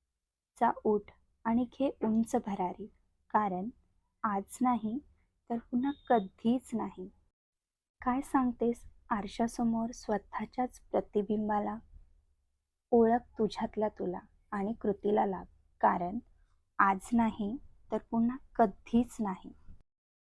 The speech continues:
काय म्हणतील लोक, काय म्हणेल समाज, किती दिवस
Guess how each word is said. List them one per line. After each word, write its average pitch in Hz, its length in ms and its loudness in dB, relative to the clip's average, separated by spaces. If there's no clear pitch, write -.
काय 226 180 6
म्हणतील 226 460 2
लोक, 196 440 -2
काय 220 220 2
म्हणेल 233 360 -2
समाज, 196 540 -6
किती 294 160 4
दिवस 311 280 4